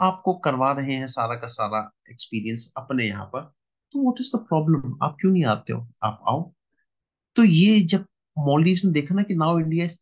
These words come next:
challenging our, uh, control in tourism in that particular area, तो maybe शायद they could not take it well, और उन्होंने इस तरीके की statements जो हैं, वो लिखना शुरू कर दी सोशल media पे। तो यही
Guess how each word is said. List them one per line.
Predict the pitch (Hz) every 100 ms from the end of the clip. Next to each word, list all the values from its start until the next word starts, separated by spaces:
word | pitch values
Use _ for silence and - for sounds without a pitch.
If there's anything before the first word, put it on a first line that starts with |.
| -
challenging | 117 135 147 160 160 147 -
our, | 135 147 151 _ _ _ _ _ _ _ _ _ _ _ _ _ _ _ _ _ _ _ _ _ _ _ _
uh, | 76 107 98 92 - 82 - -
control | 123 117 160 139 104 - _ _ - 135
in | 139 143
tourism | 139 135 151
in | 139
that | 123 127 -
particular | 131 127 135 131
area, | 107 98 101 98 _ _ -
तो | 165 131
maybe | 147 175 180
शायद | - 165 160
they | 156 135
could | 127 143
not | 147 -
take | 135 143
it | 123 113
well, | 147 - _ -
और | 160
उन्होंने | 160 156 160
इस | 147
तरीके | - 127 123
की | 127
statements | 127 123 113 127 120
जो | 110
हैं, | 110
वो | 113
लिखना | 117 107 117 160 -
शुरू | - 123
कर | 107 107
दी | 104
सोशल | 156 107 - -
media | 98 85 113
पे। | _ _ _ _ _ _ _ -
तो | 170
यही | 120 131 233 247 -